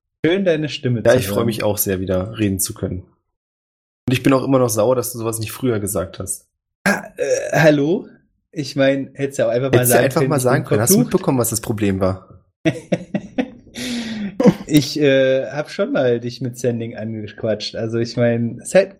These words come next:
Speaker 1: war halt ein Kommunikationsproblem zwischen uns offensichtlich.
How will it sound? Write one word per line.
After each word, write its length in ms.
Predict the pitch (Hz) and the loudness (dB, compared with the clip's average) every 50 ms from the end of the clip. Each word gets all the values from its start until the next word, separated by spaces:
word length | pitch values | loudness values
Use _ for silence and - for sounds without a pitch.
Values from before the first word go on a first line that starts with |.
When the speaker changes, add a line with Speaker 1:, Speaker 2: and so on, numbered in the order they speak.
| - | -2
Speaker 1:
war 180 | - 151 151 202 | 0 2 2 2
halt 180 | 233 208 - | 0 -2 -4
ein 60 | - - | -8 -6
Kommunikationsproblem 1400 | - - 233 226 233 214 208 240 240 - 233 226 226 - - 254 269 240 - - - 170 139 127 123 123 120 123 | -2 0 0 2 2 0 0 0 -2 -2 -4 -6 -4 -4 -2 0 0 0 -2 -2 0 0 2 4 2 2 2 0
zwischen 360 | 123 - - 127 123 - 131 120 | -4 -4 -4 -4 -4 -2 -4 -4
uns 260 | 113 107 110 113 - | -2 -4 -4 -6 -6
offensichtlich. 800 | 120 120 - - 117 107 110 107 104 - - 107 101 - - | -8 -8 -4 -4 -2 -2 -2 -2 -2 -4 -4 -6 -6 -6 -8